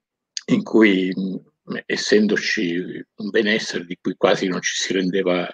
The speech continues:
conto, era la normalità, eh, ci si poteva anche occupare di cose di cui nella necessità della sopravvivenza <laughs> non ci si occupa, <laughs> come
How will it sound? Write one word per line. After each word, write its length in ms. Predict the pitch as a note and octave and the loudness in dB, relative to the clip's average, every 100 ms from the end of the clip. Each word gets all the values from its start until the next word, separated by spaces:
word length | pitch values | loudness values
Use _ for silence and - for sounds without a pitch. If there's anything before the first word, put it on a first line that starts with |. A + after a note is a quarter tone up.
| _ _ _ | _ _ _
conto, 500 | - - - - - | -2 0 -2 -6 -6
era 160 | - G2+ | -2 -2
la 140 | F#2 | -2
normalità, 680 | F#2 - - G#2+ G#2+ - - _ - - - - - - - | -2 -8 -4 -4 -2 -2 -4 _ -14 -12 -10 -12 -14 -16 -2
eh, 600 | - - G#1 - - - _ _ - | 0 2 0 -2 -8 -10 _ _ 0
ci 140 | - | 2
si 100 | - | 4
poteva 420 | - A#2 A#2+ A#2+ G2+ | 4 4 6 6 6
anche 260 | G#2 - | 2 2
occupare 1040 | G2 - - - F2 F2 E2+ E2+ - - - | 0 0 0 2 4 2 0 -2 -4 -6 -6
di 120 | - | -10
cose 580 | - F2+ F2+ F#2+ - - - - - _ | -6 -4 -2 -2 -4 -8 -16 -18 -18 _
di 200 | - G2 | -6 -6
cui 1000 | - G#2+ F#2+ F2 F2 F2 E2+ - - - - | -4 -2 0 0 -2 -4 -8 -6 -8 -10 -10
nella 300 | - A2 F#2+ | 0 2 2
necessità 720 | F#2+ - - - - - F#2 | -2 -4 -4 -4 -6 -2 -2
della 180 | F2 F2+ | -2 -6
sopravvivenza 760 | - - - F2 - A2+ A2+ - | -6 -6 -2 -2 4 2 4 2
<laughs> 80 | - | 2
non 100 | - | 2
ci 140 | - | 2
si 240 | - - - | 2 0 2
occupa, 500 | - - - - - _ _ | 0 0 -10 -14 -14 _ _
<laughs> 1400 | - - - - - - - D3+ - - - - _ | -4 -2 2 2 4 2 4 4 4 0 0 -2 _
come 840 | - - D3+ A#2 A#2 G#2 G#2 G#2 | 0 4 4 6 6 6 2 -2